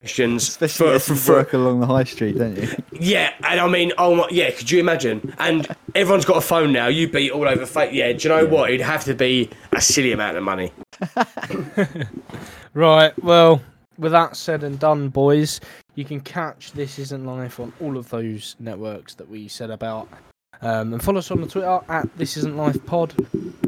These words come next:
Speaker 3: and go follow the
Speaker 2: Absolutely.
Speaker 1: link
Speaker 3: link tree that is in the description of this podcast and
Speaker 2: Mm.
Speaker 3: the podcast, uh, social media pages.
Speaker 2: Mm.
Speaker 1: Indeed.
Speaker 2: Yeah.
Speaker 1: Okay, catch you on the flip side.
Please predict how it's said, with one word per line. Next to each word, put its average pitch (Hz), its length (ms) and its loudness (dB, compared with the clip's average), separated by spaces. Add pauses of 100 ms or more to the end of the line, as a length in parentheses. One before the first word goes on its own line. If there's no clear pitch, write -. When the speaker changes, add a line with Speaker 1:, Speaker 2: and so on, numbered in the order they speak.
(100)
Speaker 3:
and 143 240 -8 (240)
go 165 120 -4
follow 165 240 -6
the - 20 -2
Speaker 2:
Absolutely. 147 160 -6
Speaker 1:
link 185 180 0
Speaker 3:
link 147 100 -12
tree 180 320 -2
that 151 140 -6
is 143 120 -10
in 151 100 -8
the 143 80 -8
description 135 520 -14
of 135 220 -10
this 127 240 -8
podcast 117 540 -10 (140)
and 110 160 -14
Speaker 2:
Mm. 104 60 -10
Speaker 3:
the 101 80 -12
podcast, 104 640 -14 (180)
uh, 101 420 -16
social 127 560 -12 (260)
media 113 420 -10 (120)
pages. 104 920 -4
Speaker 2:
Mm. 107 140 -8
Speaker 1:
Indeed. 123 840 -8 (200)
Speaker 2:
Yeah. 104 120 -10
Speaker 1:
Okay, 156 460 0 (240)
catch - 280 -6
you 156 80 -4
on 151 60 -2
the 143 60 -4
flip 196 240 -4
side. 131 340 -8